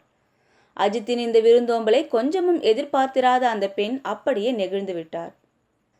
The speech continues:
அஜித்தின் வீட்டில் கார் நிறுத்தும் இடத்தில் கீழே பதித்திருக்கும் கற்களை மாற்ற ஆட்களை வர சொல்லியிருக்கிறார்கள்.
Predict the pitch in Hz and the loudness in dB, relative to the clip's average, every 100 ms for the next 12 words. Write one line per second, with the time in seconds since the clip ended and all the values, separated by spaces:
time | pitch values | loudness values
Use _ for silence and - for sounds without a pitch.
0 | _ _ - 330 349 403 359 311 285 302 | _ _ -4 0 0 0 2 2 2 0
1 | 269 370 - 277 277 277 262 262 247 220 | 0 -2 2 4 4 2 0 0 -2 2
2 | 240 277 233 311 - 269 247 254 254 226 | 2 2 -2 -4 -2 0 4 4 4 2
3 | 226 226 214 220 220 220 254 269 262 220 | 2 2 2 0 -2 -2 0 2 2 0
4 | 196 190 233 349 247 247 247 240 208 214 | -4 -2 -4 -2 -2 -2 0 0 0 -2
5 | 269 240 220 185 170 170 165 165 | -2 0 0 -2 -6 -6 -6 -10